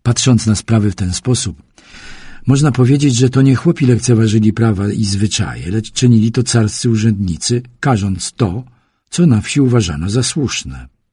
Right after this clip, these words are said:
Kiedy prawo wydane przez carską biurokrację zderzało się z długoletnią tradycją,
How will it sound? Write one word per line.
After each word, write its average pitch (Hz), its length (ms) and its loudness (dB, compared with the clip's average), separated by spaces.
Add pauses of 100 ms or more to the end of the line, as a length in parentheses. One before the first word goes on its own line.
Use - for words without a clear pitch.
(1900)
Kiedy 120 220 4
prawo 160 300 2
wydane 127 400 2
przez 117 200 -2
carską 117 460 0
biurokrację 104 560 0
zderzało 101 480 0
się 104 140 -8
z 95 60 -8
długoletnią 101 580 -2
tradycją, 92 640 -6